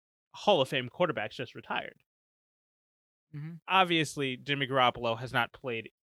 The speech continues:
Speaker 1: and started nearly as many games as them. Let's, let's make that clear as I'm about to make this comparison. But percentage-wise, he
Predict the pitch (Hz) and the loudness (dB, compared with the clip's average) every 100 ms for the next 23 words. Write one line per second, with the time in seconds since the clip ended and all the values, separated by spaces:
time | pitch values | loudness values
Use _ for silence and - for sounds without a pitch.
0 | _ - 139 127 - 139 120 110 _ _ | _ -12 -12 -6 0 2 2 -2 _ _
1 | _ - 175 180 185 170 156 135 127 117 | _ -8 0 6 6 6 4 2 -2 -6
2 | 104 98 101 101 98 98 98 104 127 107 | -6 -8 -10 -16 -14 -16 -16 -14 -12 -12
3 | - 123 113 - _ - 160 156 139 131 | -12 -16 -14 -16 _ -6 -2 -2 0 0
4 | - - 131 117 107 - _ - 131 131 | 0 -8 -4 -4 -4 -10 _ -6 -2 -2
5 | 127 123 120 - 117 - - 117 127 139 | -2 -4 -4 -4 -10 -10 -18 -8 -4 -4
6 | 110 104 104 _ _ _ _ _ 143 - | -6 -12 -20 _ _ _ _ _ -10 -4
7 | 170 - 320 381 160 110 - - - _ | -4 0 2 2 0 -4 -4 -6 -10 _
8 | _ _ _ _ _ _ _ _ _ _ | _ _ _ _ _ _ _ _ _ _
9 | _ _ _ - 156 220 214 | _ _ _ -4 0 0 -2